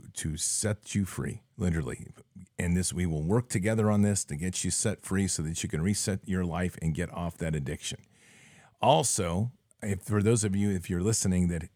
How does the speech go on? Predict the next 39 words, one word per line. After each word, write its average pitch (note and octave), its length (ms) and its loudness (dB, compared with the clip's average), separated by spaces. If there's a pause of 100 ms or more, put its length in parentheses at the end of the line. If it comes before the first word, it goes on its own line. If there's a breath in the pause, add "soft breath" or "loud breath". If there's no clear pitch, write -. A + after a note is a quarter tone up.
may G2 320 2
not F#2+ 220 0
have E2+ 180 -4
heard A2 300 0
from F2 140 2
me F2 120 4
in E2 80 2
the E2 100 0
last E2 360 -4 (100)
few F2 200 -2
days D#2+ 460 -2
from E2+ 300 -2
your E2+ 320 -2
email F2 360 2
sent, F#2 420 -2
and D2+ 100 -4
I D#2 60 -4
greatly F2 460 -2
appreciate D#2 580 -2
it, D2+ 120 -6 (320 soft breath)
all F#2+ 220 2
those F#2+ 240 2
emails E2+ 440 0
will D2+ 100 -4
be E2 180 -6
answered E2+ 440 -4
tonight, F2 420 -2
and E2 100 -2
we D#2 80 0
will D2+ 60 -2
begin D#2 320 -2
scheduling D#2 600 -2
times D2 420 -6
this - 280 -6
week D2+ 320 -4
and D#2 140 -2
the C#2+ 60 -4
next G#2 360 -2
week D2+ 240 -4